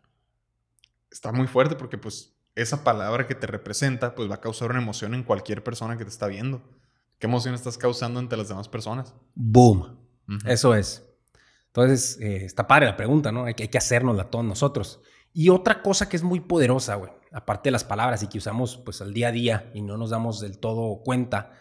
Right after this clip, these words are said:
Speaker 2: son, pues, el poder que tienen las metáforas, ¿no, güey? O sea, las metáforas que adoptamos vienen acompañadas de ciertas reglas, güey,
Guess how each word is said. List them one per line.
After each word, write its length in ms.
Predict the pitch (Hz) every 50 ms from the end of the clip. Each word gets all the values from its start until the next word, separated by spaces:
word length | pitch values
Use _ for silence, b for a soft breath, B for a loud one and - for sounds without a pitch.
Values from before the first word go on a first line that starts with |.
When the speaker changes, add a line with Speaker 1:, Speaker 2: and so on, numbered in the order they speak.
| b b b b b b
Speaker 2:
son, 720 | - - 127 123 127 139 143 151 151 151 - - _ _ _
pues, 140 | - - -
el 140 | 147 131 -
poder 240 | - 123 104 104 123
que 100 | - 160
tienen 240 | - 151 143 156 165
las 140 | 165 143 127
metáforas, 640 | 120 101 95 - - 127 120 - 117 107 101 104 117
¿no, 100 | 135 147
güey? 180 | 135 101 87 -
O 1080 | - _ _ _ _ _ _ _ _ _ _ _ _ _ _ _ _ _ _ _ _ -
sea, 440 | - 123 113 107 101 - - _ _ _ _ _ -
las 220 | 143 123 127 127
metáforas 580 | 135 127 120 - 151 143 147 185 190 175 - -
que 100 | - 147
adoptamos 800 | 123 120 107 107 - - - 151 160 143 117 113 - - - - - _ _ -
vienen 280 | 117 117 135 151 165
acompañadas 1000 | 165 - - 131 110 - 104 98 101 120 139 151 151 117 101 - - - - _ _
de 180 | 120 113 113 110
ciertas 480 | - 120 113 117 117 - 151 147 131 123
reglas, 480 | - 107 117 139 135 139 117 101 90
güey, 160 | 90 87 -